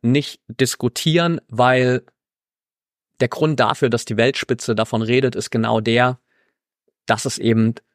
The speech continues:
so unglaublich wertvoll ist und dass die Weltspitze einfach verstanden hat, ich muss meinen Kopf, ich darf meinen Kopf genauso trainieren, wie ich meinen Körper trainiere.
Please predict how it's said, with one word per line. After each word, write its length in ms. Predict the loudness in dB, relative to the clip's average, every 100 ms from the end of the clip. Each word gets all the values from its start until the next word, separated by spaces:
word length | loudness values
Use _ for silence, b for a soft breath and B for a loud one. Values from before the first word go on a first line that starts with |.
| _ -8
so 200 | 0 0
unglaublich 520 | 2 0 0 0 0
wertvoll 380 | 0 0 -2 -4
ist 180 | -6 -4
und 80 |
dass 100 | -6
die 140 | -4 0
Weltspitze 600 | 0 -2 -6 -2 0 0
einfach 240 | 0 -4
verstanden 520 | -8 -2 0 2 2
hat, 240 | 0 -2 -6 _ _ _ _ _ _ _ _ _
ich 120 | -4 0
muss 240 | 0 2
meinen 180 | 0 0
Kopf, 360 | -2 -2 -4
ich 100 | -4
darf 240 | 0 0 0
meinen 160 | -2
Kopf 320 | 0 -2 -2 -4
genauso 420 | -2 0 0 0
trainieren, 440 | 0 2 2 2
wie 40 | 0
ich 100 | -2
meinen 160 | -4
Körper 280 | -2 0 0
trainiere. 540 | 0 0 2 0 -2